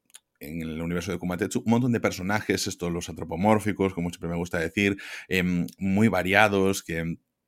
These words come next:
con muchas formas, no sé, con muchos diseños. Entonces,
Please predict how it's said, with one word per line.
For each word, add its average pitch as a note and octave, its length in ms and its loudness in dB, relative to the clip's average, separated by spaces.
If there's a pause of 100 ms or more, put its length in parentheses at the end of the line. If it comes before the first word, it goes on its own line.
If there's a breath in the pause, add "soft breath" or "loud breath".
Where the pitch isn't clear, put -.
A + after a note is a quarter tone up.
(320)
con E2+ 140 -12
muchas E2+ 240 -10
formas, G#2 360 4
no G2+ 80 -2
sé, F#2+ 160 -2
con F#2 140 -4
muchos G2 220 -4
diseños. F2+ 480 0
Entonces, F#2+ 280 -6